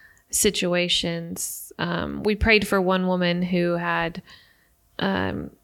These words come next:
she had twins, but then one of them died at birth, and she had a really,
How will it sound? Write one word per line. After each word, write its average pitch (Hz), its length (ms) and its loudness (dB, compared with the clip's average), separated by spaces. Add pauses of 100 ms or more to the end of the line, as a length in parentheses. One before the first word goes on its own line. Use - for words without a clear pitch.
(120)
she - 360 0
had 202 320 0 (560)
twins, 226 1200 2 (480)
but 202 160 -2
then 202 200 6
one 214 140 4
of 226 160 2
them 208 240 4 (100)
died 190 840 2 (200)
at - 380 -2
birth, 185 480 2
and 190 140 0
she 202 100 0
had 196 80 2
a 196 100 2
really, 196 1080 2